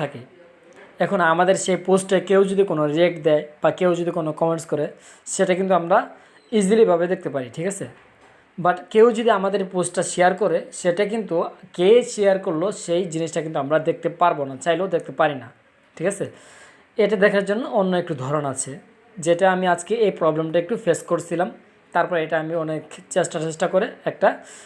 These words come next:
উম, সলিউশন পাইছি, ঠিক আছে? আজকে সেই বিষয়টাই আমি আপনাদের সাথে শেয়ার করব। আচ্ছা, মনে করেন আমরা যদি normally যদি আমরা Facebook লাইট বা Facebook-এ যদি যাই, তাহলে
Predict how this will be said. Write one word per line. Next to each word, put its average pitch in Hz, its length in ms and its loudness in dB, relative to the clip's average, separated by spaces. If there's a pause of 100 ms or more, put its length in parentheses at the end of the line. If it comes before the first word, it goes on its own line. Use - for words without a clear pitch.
(460)
উম, 196 240 0 (440)
সলিউশন 170 380 2 (100)
পাইছি, 165 320 -2 (380)
ঠিক 170 160 -6
আছে? 185 100 -6 (100)
আজকে 214 180 -2 (100)
সেই 214 220 4
বিষয়টাই 220 380 0
আমি 160 160 -2
আপনাদের 156 320 -4
সাথে 185 140 -2 (100)
শেয়ার 139 260 2
করব। 127 160 -10 (1120)
আচ্ছা, - 160 -4 (100)
মনে 220 160 2
করেন 202 160 4 (140)
আমরা 185 200 2
যদি 220 200 2
normally 175 360 2
যদি 214 180 -2
আমরা 180 220 -2
Facebook 170 400 -2 (300)
লাইট 165 300 2 (160)
বা 165 80 2 (120)
Facebook-এ 170 500 -2
যদি 156 140 -4 (100)
যাই, 160 160 2 (520)
তাহলে 160 220 0